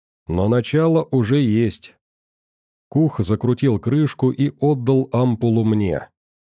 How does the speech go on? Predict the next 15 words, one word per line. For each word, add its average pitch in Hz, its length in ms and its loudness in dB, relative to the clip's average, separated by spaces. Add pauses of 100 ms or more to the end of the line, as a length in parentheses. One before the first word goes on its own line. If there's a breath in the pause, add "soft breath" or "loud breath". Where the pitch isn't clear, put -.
(320)
Червячок, 92 720 -2
разместившись 110 920 -2
волнистой 117 640 0
линией 110 560 0
между 95 440 -2
стенок, 98 520 -2
замер, 127 560 -2 (180)
поводя 120 460 0
хвостиком 101 800 -4
по 98 100 -4
сторонам. 90 640 -4 (840)
"Положи 104 440 0
пока 120 380 -2
в 107 80 0
рюкзак, 107 640 -2